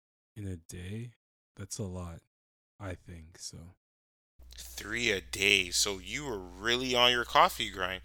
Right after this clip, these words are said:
Speaker 2: Are you one of those, how do you, like, are, do you grind it, or do you, like, you have the mix and just pour hot water?
Speaker 1: I have, I have a grinder. So, like, I, I do all of 'em. So we have a coffee pot, you know, we have a grinder,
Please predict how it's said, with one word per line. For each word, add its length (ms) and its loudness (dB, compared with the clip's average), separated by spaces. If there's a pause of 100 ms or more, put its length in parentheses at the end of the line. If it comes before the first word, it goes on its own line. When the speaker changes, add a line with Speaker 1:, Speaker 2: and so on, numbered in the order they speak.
(300)
Speaker 2:
Are 220 12
you 220 4
one 160 8
of 80 4
those, 320 0 (420)
how 140 12
do 100 8
you, 80 4 (480)
like, 220 6
are, 100 2 (160)
do 80 -2
you 220 -2
grind 580 10
it, 140 10
or 100 4
do 140 -6
you, 160 -8
like, 260 4 (100)
you 180 -6
have 200 6
the 60 -6
mix 340 2
and 80 -6
just 260 0
pour 220 -4
hot 240 -2
water? 360 -8 (200)
Speaker 1:
I 80 -8
have, 340 -2
I 100 -4
have 200 -4
a 60 -6
grinder. 640 -6
So, 200 -10
like, 220 -6
I, 220 -8
I 80 -4
do 200 -4
all 300 -6
of 100 -10
'em. 160 -8
So 140 -10
we 80 -4
have 160 -6
a 40 -12
coffee 400 -10
pot, 380 -4 (560)
you 60 -6
know, 40 -4
we 120 -2
have 160 -4
a 40 -14
grinder, 760 -6